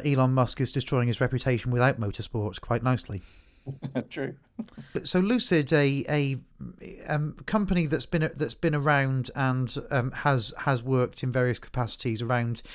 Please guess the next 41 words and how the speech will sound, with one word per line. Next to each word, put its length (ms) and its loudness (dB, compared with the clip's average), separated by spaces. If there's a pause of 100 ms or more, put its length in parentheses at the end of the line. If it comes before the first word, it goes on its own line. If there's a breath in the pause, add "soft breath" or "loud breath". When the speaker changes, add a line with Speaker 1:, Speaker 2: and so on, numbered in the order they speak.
(260 loud breath)
Speaker 1:
E 180 -2
Vs 240 0
for 120 -8
some 220 0
time, 360 0
and 160 0
also 500 2 (440 loud breath)
they, 180 2
they've 260 0
got 240 0
that, 460 0
uh, 500 4
huge 260 -2
amount 220 0
of 80 -2
funding 340 -4
now 340 0
from 720 -2
the, 520 -4
uh, 340 0
from 240 -4
the 60 0
majority 360 2
shareholders, 460 2
I 80 0
believe, 320 -6
the 120 -6
Saudi 320 0
Public 300 -4
Investment 460 -4
Fund. 300 -8 (580 loud breath)
Now, 200 4
Speaker 2:
Mm-hmm. 180 4
Speaker 1:
um, 340 2 (120)
uh, 280 2 (380)
ob-, 200 -4 (420)
ob-, 220 0
obviously 760 0
that 320 0
is, 460 0
uh, 400 0